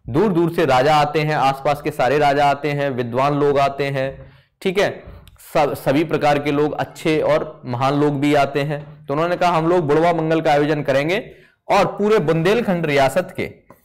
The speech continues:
ठीक है, संपूर्ण बुंदेलखंड, संपूर्ण बुंदेलखंड रियासत के लोगों को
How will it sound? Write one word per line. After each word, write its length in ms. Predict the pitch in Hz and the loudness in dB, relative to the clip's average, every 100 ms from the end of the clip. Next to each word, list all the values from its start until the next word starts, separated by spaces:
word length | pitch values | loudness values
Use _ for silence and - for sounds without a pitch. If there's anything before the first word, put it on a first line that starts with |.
| _ - | _ -6
ठीक 180 | 202 226 | -2 0
है, 120 | 240 - - - - | -2 -4 -20 -20 -8
संपूर्ण 520 | - 175 175 220 233 | -2 -2 0 0 2
बुंदेलखंड, 800 | 156 165 165 202 190 156 143 226 - - - _ _ _ _ _ _ - - _ - - _ _ - - _ _ _ _ _ _ _ _ _ _ _ _ _ _ _ _ _ _ - - | 0 0 2 2 2 0 0 -4 -8 -20 -20 _ _ _ _ _ _ -20 -20 _ -20 -20 _ _ -20 -20 _ _ _ _ _ _ _ _ _ _ _ _ _ _ _ _ _ _ -20 -20
संपूर्ण 520 | - 170 165 185 202 | -4 -2 0 0 0
बुंदेलखंड 840 | 175 160 165 170 190 190 170 160 156 | 0 0 0 0 0 0 -2 0 0
रियासत 520 | 143 127 120 160 - | 2 2 0 -4 -4
के 100 | 107 | -8
लोगों 380 | 95 107 120 147 | -4 -2 -2 -4
को 220 | - - | -4 -10